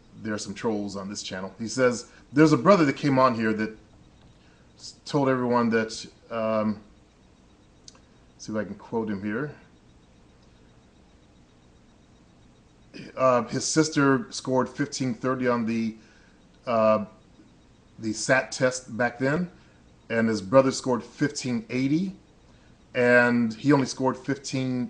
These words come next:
ten. And however, he says anything above fifteen hundred those days was cons-, was considered outstanding. Uh, he ran a nine point seven hundred yard dash, but his brother was more athletic. His brother, he makes more money than his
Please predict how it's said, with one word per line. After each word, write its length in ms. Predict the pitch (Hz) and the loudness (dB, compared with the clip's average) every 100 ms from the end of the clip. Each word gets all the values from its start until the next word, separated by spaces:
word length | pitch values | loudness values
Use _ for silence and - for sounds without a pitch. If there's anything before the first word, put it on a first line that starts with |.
| - | -6
ten. 380 | 156 131 87 80 - _ - _ - | -2 -2 -4 -14 -20 _ -20 _ -6
And 160 | 110 | -2
however, 320 | 120 127 123 120 | 4 6 4 0
he 80 | |
says 260 | 107 123 117 | 0 0 0
anything 340 | 127 123 123 | -2 -2 0
above 340 | 117 104 120 - | 0 2 0 0
fifteen 220 | 123 117 | -8 -4
hundred 180 | 127 117 | -2 0
those 160 | 123 110 | -2 -2
days 240 | 117 113 | -6 -6
was 100 | 113 | -12
cons-, 280 | 123 117 - - - | -14 -18 -20 -20 -14
was 120 | 139 | -6
considered 340 | 143 - 117 - | -6 -4 -6 -4
outstanding. 560 | 123 - 185 131 85 - - _ - - _ _ - | -4 -4 -2 -2 -6 -14 -20 _ -20 -20 _ _ -4
Uh, 380 | 110 113 110 101 - - _ _ _ | 0 2 0 -4 -18 -20 _ _ _
he 200 | - 135 | -4 -2
ran 260 | 135 139 131 | 2 4 4
a 40 | |
nine 260 | 117 135 135 | 4 4 4
point 240 | 139 131 | 0 -2
seven 240 | - 135 127 | -2 -2 -2
hundred 180 | 131 | -2
yard 240 | 127 120 95 | 2 0 0
dash, 560 | 143 147 143 139 - - - _ | 0 2 2 0 -4 -14 -20 _
but 80 | 107 | -6
his 80 | 101 | -4
brother 280 | 98 131 | 2 2
was 120 | 123 110 | 2 0
more 400 | 127 123 123 113 | 2 4 4 2
athletic. 520 | 120 123 143 151 - - - - | -4 -2 0 0 -2 -20 -20 -10
His 180 | 120 107 | -6 -6
brother, 480 | 98 139 143 147 143 | 4 4 6 2 2
he 140 | 143 | 2
makes 220 | 147 - | 2 0
more 120 | 131 | 0
money 240 | 117 147 135 | 2 2 0
than 180 | 107 110 | 0 -2
his 200 | 95 | -2